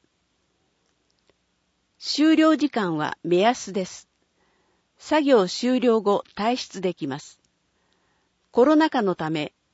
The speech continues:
マスク着用にてご参加ください。駐車場に限りがあるため、近くの人は徒歩などにてご参加ください。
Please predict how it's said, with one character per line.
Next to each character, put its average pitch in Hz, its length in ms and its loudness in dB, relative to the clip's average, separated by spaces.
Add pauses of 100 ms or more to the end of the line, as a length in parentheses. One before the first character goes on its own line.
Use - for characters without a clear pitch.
マ 233 160 2
ス - 160 -14
ク 190 140 -8
着 185 340 -8
用 254 160 2
に 247 160 -2
て 160 160 -2
ご 160 140 -6
参 190 240 -4
加 185 120 -10
く 175 120 -6
だ 151 100 -8
さ 123 200 -12
い。 117 100 -14 (1400)
駐 277 220 0
車 302 180 4
場 269 200 4
に 247 180 -2
限 226 280 -6
り 277 120 -2
が 196 120 0
あ 175 60 -2
る 160 80 -8
た 147 160 -8
め、 127 220 -10 (580)
近 - 280 0
く 269 100 -6
の 220 100 0
人 170 260 -4
は 156 200 -6 (220)
徒 294 140 0
歩 285 120 0
な 220 160 -2
ど 180 100 -2
に 175 160 -2
て - 260 -4
ご 160 140 -6
参 190 220 0
加 180 140 -6
く - 100 -10
だ 143 120 -10
さ - 180 -14
い。 - 100 -20